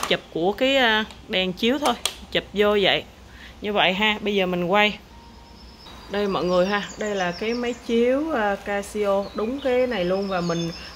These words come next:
mình chỉ mượn, mình chỉ mượn từ trang web của người ta để mà mình, à, mình, à, quay cho mọi người thấy được là cái, à,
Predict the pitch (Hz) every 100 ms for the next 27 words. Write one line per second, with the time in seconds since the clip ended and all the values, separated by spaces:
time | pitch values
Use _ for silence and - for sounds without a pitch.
0 | - 190 180 180 220 190 147 160 170 185
1 | 196 175 214 208 160 170 185 180 214 214
2 | 220 240 - 196 220 185 202 208 214 -
3 | - - - 165 190 233 180 180 175 175
4 | 170 170 165 170 165 - 185 180 175 175
5 | 175 190 196 196 196 165 165 170 165 165
6 | 196 208 254 214 165 - 170 160 160 240
7 | 269 254 214